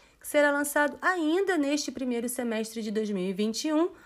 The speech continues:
onde falo sobre a importância da fonoaudiologia na amamentação. Atuo também com Voz dos Professores, onde eu realizo fotobiomodulação ou,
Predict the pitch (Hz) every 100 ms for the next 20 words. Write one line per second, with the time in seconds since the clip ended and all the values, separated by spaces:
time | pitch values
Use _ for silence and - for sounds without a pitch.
0 | - - 392 320 339 302 254 254 254 220
1 | 202 202 220 214 220 214 220 220 214 208
2 | 202 190 202 196 185 196 214 214 208 208
3 | 208 220 285 - - - _ _ _ -
4 | - - 311 302 202 190 240 240 240 311
5 | - - - - 277 208 185 190 196 -
6 | 202 226 226 247 240 294 294 - - -
7 | - - 294 285 285 269 262 262 233 254
8 | 262 294 - _ - 262 226 226 226 196
9 | 220 220 226 220 196 202 240 - 247 269
10 | - 277 320